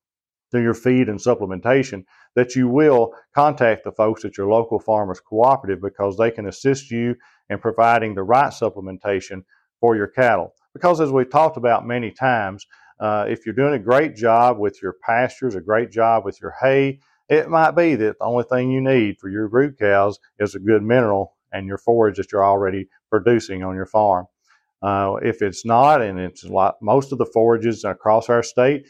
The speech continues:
you may need some supplementation, and the local folks at the local farmers co-op can provide that for you. One of the things that I wanted to mention as we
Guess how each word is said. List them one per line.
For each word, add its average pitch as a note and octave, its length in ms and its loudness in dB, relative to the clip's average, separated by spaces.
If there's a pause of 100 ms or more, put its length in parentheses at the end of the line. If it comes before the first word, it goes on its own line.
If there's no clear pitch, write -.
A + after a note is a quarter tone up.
(200)
you C#3 140 0
may C#3 200 2
need C#3+ 200 2
some G2 180 -10
supplementation, F#2+ 880 -4
and F#2+ 160 -10
the F#2+ 40 -6
local G#2+ 320 0
folks A#2+ 260 0
at - 80 -20
the F#2+ 80 -6
local G#2 320 2
farmers G2 400 -2
co-op G#2 500 2 (340)
can A2+ 280 0
provide G2 440 0
that F2+ 200 -6
for G#2 260 -2
you. F2 240 -14 (480)
One C3 180 4
of C3 80 2
the A#2 80 0
things B2+ 380 2
that G#2+ 140 4
I G#2+ 60 4
wanted A#2 300 2
to G#2+ 60 -4
mention C3 360 -2
as G2+ 140 -6
we G#2 280 -4